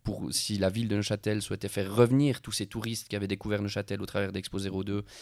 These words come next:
il était bon d'avoir des manifestations culturelles fortes. Il y avait le nif aussi, euh, à l'époque et Festineuch.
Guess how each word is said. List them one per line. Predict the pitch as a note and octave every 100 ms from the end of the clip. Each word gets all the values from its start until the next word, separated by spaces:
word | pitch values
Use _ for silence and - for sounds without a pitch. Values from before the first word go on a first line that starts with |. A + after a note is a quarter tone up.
| - - -
il | - G2 G2
était | F#2 G2
bon | G2 B2+ C3
d'avoir | G#2 G2 F#2+
des | G2
manifestations | G2 G2+ G2+ F#2+ G2 G2+
culturelles | - F#2+ G2 F#2+
fortes. | - D3 - -
Il |
y |
avait | G2 F#2
le | F#2
nif | A#2+ C3+ -
aussi, | G#2 - A2+ G#2
euh, | F#2+
à | F#2+
l'époque | F#2+ C3 C3 -
et | G2 F#2+
Festineuch. | - - F#2+ A2 C#3 -